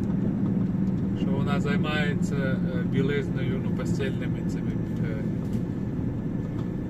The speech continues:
шиї, коротше. Е, так, тут нам треба... а, то далі треба наліво, чи тут треба наліво, чи далі.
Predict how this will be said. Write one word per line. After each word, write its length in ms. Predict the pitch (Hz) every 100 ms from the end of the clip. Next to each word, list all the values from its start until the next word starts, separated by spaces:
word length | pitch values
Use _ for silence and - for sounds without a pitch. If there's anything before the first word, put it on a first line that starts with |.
| - - -
шиї, 400 | - 147 117 - -
коротше. 380 | - - - - - - - - - - - - - - - - - - - - - 57
Е, 320 | - 57 - - - - - - - - - - - - - -
так, 340 | - - -
тут 140 | -
нам 100 | - - -
треба... 260 | - - - - - -
а, 220 | - -
то 60 | -
далі 180 | - -
треба 440 | - - - -
наліво, 240 | - - -
чи 100 | -
тут 180 | - -
треба 320 | - - -
наліво, 400 | - - - - -
чи 60 | -
далі. 280 | - -